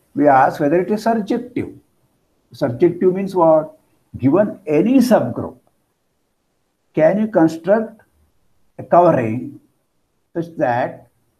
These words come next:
under P check, it will come to one of the conjugates? Of course,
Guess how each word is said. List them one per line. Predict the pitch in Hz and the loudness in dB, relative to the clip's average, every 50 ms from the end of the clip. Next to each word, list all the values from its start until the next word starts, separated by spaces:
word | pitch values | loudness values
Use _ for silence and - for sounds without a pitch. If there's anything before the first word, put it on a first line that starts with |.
| _ - | _ -4
under | 147 160 170 180 180 180 180 - _ - | -2 0 0 0 0 -2 -4 -12 _ -8
P | 180 180 160 - | -6 -6 -6 -4
check, | - 196 208 247 254 254 - - | 0 2 2 2 2 0 -6 -8
it | 160 156 | -8 -6
will | 180 180 165 | -6 -6 -4
come | - 170 180 180 - | -2 -2 -2 -2 -2
to | 240 | 0
one | 220 190 175 175 190 | 0 2 4 4 2
of | 190 175 | 4 4
the | 202 185 | 2 4
conjugates? | 160 160 139 127 113 104 95 90 82 82 - - - - _ _ _ _ _ _ _ _ _ _ _ _ _ _ _ _ _ _ _ _ _ _ _ _ _ _ _ _ _ _ _ - | 4 4 2 2 -2 -6 -10 -12 -14 -16 -20 -20 -20 -20 _ _ _ _ _ _ _ _ _ _ _ _ _ _ _ _ _ _ _ _ _ _ _ _ _ _ _ _ _ _ _ -16
Of | 117 - - | -16 -12 -6
course, | 208 185 - - - - | -4 -4 -4 -4 -8 -18